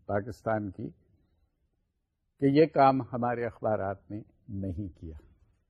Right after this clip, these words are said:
دوسرا مسئلہ بہت اہم، بنگالیوں کے لیے بھی اور باقی ملک کے لیے بھی۔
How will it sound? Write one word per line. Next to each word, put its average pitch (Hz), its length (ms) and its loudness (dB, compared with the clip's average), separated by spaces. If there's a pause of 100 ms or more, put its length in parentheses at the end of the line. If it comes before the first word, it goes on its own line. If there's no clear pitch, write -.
(4000)
دوسرا 170 400 6
مسئلہ 160 400 6 (1300)
بہت 135 400 6
اہم، 156 280 2 (160)
بنگالیوں 131 540 0
کے 147 140 -6
لیے 131 240 -2
بھی 131 200 0
اور 135 180 2
باقی 113 300 -4
ملک 113 300 -8
کے 117 100 -4
لیے 117 220 -6
بھی۔ 151 120 -12